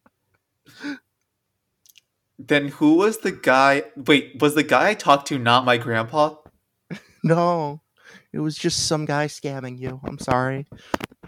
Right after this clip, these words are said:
Speaker 1: It makes sense. I don't think my, uh,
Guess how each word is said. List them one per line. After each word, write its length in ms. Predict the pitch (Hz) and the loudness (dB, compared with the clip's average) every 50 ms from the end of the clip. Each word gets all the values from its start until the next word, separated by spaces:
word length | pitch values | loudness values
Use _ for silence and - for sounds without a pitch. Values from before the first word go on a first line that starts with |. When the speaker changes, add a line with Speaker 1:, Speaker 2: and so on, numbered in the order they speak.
| - _ _ _ _ _ _ _ _ - - _ _ - _ - _ - - - _ _ _ _ _ _ _ _ _ _ _ _ _ _ _ _ _ _ _ _ _ _ | -20 _ _ _ _ _ _ _ _ -18 -18 _ _ -20 _ -20 _ -20 -20 -20 _ _ _ _ _ _ _ _ _ _ _ _ _ _ _ _ _ _ _ _ _ _
Speaker 1:
It 120 | 151 139 | -6 -2
makes 280 | 139 143 139 131 123 - | 2 2 2 2 0 -4
sense. 320 | - 131 123 123 120 120 | -6 -4 -4 -4 -2 2
I 120 | 135 131 127 | 4 4 6
don't 200 | 135 135 135 - | 4 2 0 -2
think 240 | 139 135 127 - - | -4 -6 -6 -8 -6
my, 260 | 127 123 120 120 120 | -4 -2 0 0 0
uh, 320 | 120 120 120 120 120 117 | 0 -2 -4 -4 -6 -6